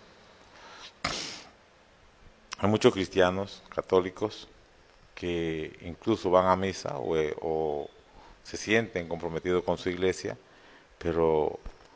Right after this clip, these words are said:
desconocen totalmente las Sagradas Escrituras. Un santo, San Jerónimo, que decía que desconocer la Escritura es desconocer a Cristo.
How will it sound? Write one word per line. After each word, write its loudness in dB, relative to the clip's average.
desconocen 0
totalmente 2
las 2
Sagradas 2
Escrituras. -4
Un -8
santo, 4
San -2
Jerónimo, 4
que 2
decía 2
que -4
desconocer 0
la 2
Escritura 4
es -2
desconocer 2
a 6
Cristo. -6